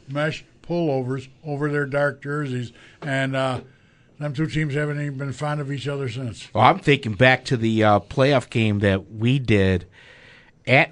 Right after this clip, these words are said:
Speaker 2: Orchard Park when we had to do the show inside the van. Uh, Clarence came in. If I'm not mistaken, Clarence may have been the favorite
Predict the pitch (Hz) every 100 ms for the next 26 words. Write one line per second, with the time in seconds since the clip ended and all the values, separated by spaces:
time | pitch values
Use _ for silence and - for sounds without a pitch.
0 | - 139 131 127 101 - 131 113 - 104
1 | 107 113 123 127 110 123 110 - 131 117
2 | 107 - 113 104 92 107 113 104 92 85
3 | - - - - - 101 95 - 139 156
4 | 151 139 - - _ - - 117 123 170
5 | 123 127 - 127 127 160 - 240 - -
6 | 185 277 - 104 92 147 165 - 175 233
7 | 175 202 160 - - 220 320 240 120